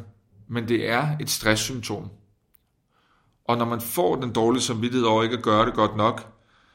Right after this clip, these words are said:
så virker det jo fuldstændig forkert at skrue ned. Ud-, man må jo skrue op, fordi man skal jo gøre det godt nok, men man skal skrue ned, for så forsvinder de der tanker, for så forsvinder stressen. Så det er et råd,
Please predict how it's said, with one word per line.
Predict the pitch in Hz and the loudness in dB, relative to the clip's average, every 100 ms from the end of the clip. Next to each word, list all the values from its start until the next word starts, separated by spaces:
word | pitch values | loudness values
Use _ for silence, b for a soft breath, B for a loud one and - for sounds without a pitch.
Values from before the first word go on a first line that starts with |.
| b | b
så | - 127 | -6 -4
virker | 120 135 147 147 | 2 4 4 4
det | |
jo | 120 | 2
fuldstændig | 113 - 180 - 127 120 123 | 0 -2 -2 0 -2 -2 -6
forkert | 117 - 131 120 | -6 0 0 0
at | 117 | -6
skrue | - 110 110 | -4 -4 -2
ned. | 123 - - _ _ _ _ _ _ _ _ _ | 0 -2 -6 _ _ _ _ _ _ _ _ _
Ud-, | 143 143 110 | -4 -4 -6
man | 123 120 | -4 -2
må | 117 | 0
jo | 107 | -2
skrue | - 117 | -2 -2
op, | - 160 - - _ _ - | 0 0 -4 -20 _ _ -6
fordi | 123 117 117 | -2 -2 -2
man | 113 110 | -4 -4
skal | 107 | -2
jo | 110 | -2
gøre | 107 120 | 2 2
det | 135 | 2
godt | 117 113 113 | 0 0 2
nok, | 101 107 - - | -2 -2 -10 -8
men | 123 | -4
man | 131 | -4
skal | 127 - - 131 151 156 - | -2 -4 0 4 4 0 -10
skrue | - 123 120 | -10 -6 -2
ned, | 120 127 - b b b | 0 -2 -6 b b b
for | - | -6
så | 120 | -4
forsvinder | 117 - 127 123 | -4 -2 -2 -2
de | 113 | -2
der | 113 | 0
tanker, | 107 107 101 104 110 - | 0 -2 -2 -4 -6 -8
for | 117 | -10
så | 113 | -8
forsvinder | 113 110 117 107 | -8 -6 -6 -6
stressen. | - 107 107 123 113 - b b b b b | 0 2 2 -4 -12 -20 b b b b b
Så | - | -12
det | 107 156 156 | 2 4 6
er | 117 | 4
et | |
råd, | 101 95 104 | 4 0 -2